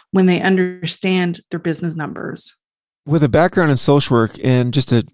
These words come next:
Speaker 2: share a little bit, my wife is a social worker. My parents are both social workers.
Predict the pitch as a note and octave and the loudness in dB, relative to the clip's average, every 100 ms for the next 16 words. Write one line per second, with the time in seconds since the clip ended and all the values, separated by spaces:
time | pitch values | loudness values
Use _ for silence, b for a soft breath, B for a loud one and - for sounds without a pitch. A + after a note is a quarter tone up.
0 | - - - B2+ A2+ A#2+ F#3 A#2+ A2+ - | -12 -4 0 4 4 4 4 4 2 0
1 | - B2 A#2 G#2+ A#2 E3+ C#3+ G#2+ G2+ G#2 | -2 0 2 2 2 2 0 0 0 -2
2 | F#2+ G2+ G2 - C3+ A2+ G#2 - B2+ D#3+ | -2 -4 -4 -2 -2 0 0 0 0 0
3 | D3 A2+ G2+ C3 D3 F3+ - G#2 - G2 | 0 0 0 2 4 4 2 0 0 -2
4 | G2 A#2+ D3+ | 0 0 -2